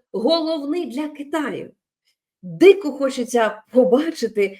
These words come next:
як саме у Пекіні Сі Цзіньпінь, дружочок, на якого працює вся Російська Федерація, вся російська економіка, як на це він зреагує. І чи не захоче цього разу вже він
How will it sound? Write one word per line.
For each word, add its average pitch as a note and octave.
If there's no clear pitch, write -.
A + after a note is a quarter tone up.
як D4+
саме C#4
у G#3+
Пекіні C4+
Сі D#4
Цзіньпінь, D4
дружочок, D4
на B3
якого C#4+
працює D4
вся B3
Російська B3+
Федерація, A#3+
вся D4+
російська B3
економіка, A#3
як E4+
на C#4+
це F4+
він D#4+
зреагує. D4+
І A3
чи A3
не G3+
захоче G#3+
цього C4
разу D#4+
вже D4
він F4+